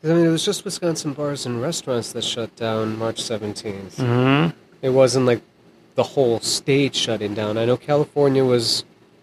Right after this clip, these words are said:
Speaker 1: later than March seventeenth for actually, like, shutting, like, the full, full shutdown.
Speaker 2: Yeah.
Speaker 1: So, what date in May did you say?
Speaker 2: I don't know. It would,
Speaker 1: Well, you're
Speaker 2: it would have
Speaker 1: just
Speaker 2: been
Speaker 1: thinking,
Speaker 2: about
Speaker 1: you're
Speaker 2: middle of
Speaker 1: thinking
Speaker 2: May.
Speaker 1: there.
Speaker 2: Yeah.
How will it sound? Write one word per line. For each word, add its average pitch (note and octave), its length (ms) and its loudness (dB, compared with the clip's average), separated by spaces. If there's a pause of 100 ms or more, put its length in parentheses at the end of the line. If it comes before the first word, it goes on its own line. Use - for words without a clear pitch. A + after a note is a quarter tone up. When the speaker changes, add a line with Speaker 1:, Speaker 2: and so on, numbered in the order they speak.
(380)
Speaker 1:
later C3+ 580 6
than B2+ 220 2
March B2 320 4
seventeenth A#2 680 0
for B2 120 0
actually, A2+ 340 0
like, A2 220 2 (340)
shutting, A#2 680 2 (400)
like, C3 160 2
the B2 80 -2
full, B2+ 460 2 (160)
full C#3 220 4
shutdown. - 500 -4 (100)
Speaker 2:
Yeah. C3+ 220 2 (760)
Speaker 1:
So, C3 540 4 (580)
what C#3 220 -2
date E3 180 2
in F3+ 120 4
May F3+ 160 4
did F3 180 -4
you F3+ 80 -10
say? G3+ 320 -4 (320)
Speaker 2:
I C#3+ 60 -4
don't C3+ 140 4
know. C3 360 0
It - 80 -10
would, D3+ 140 0
Speaker 1:
Well, C#3 100 4
you're C3+ 80 -2
Speaker 2:
it F#3+ 80 2
would E3 100 4
have - 0 -
Speaker 1:
just D#3 40 -2
Speaker 2:
been D3 160 4
Speaker 1:
thinking, C#3+ 80 4
Speaker 2:
about C3+ 180 4
Speaker 1:
you're C#3+ 60 -2
Speaker 2:
middle C#3 180 4
of C#3 60 4
Speaker 1:
thinking C#3 100 2
Speaker 2:
May. C3+ 260 2
Speaker 1:
there. A#2+ 280 -6
Speaker 2:
Yeah. C#3 400 2